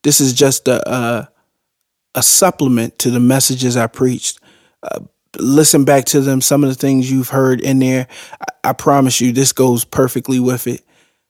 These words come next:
Um, please, by all means, reach out to me. I will get you, uh,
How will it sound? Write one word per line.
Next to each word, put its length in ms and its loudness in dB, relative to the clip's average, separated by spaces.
Um, 380 -4
please, 360 4
by 120 2
all 100 4
means, 240 2
reach 260 2
out 220 2
to 160 -2
me. 200 -6
I 100 -2
will 160 -2
get 300 0
you, 440 2
uh, 420 0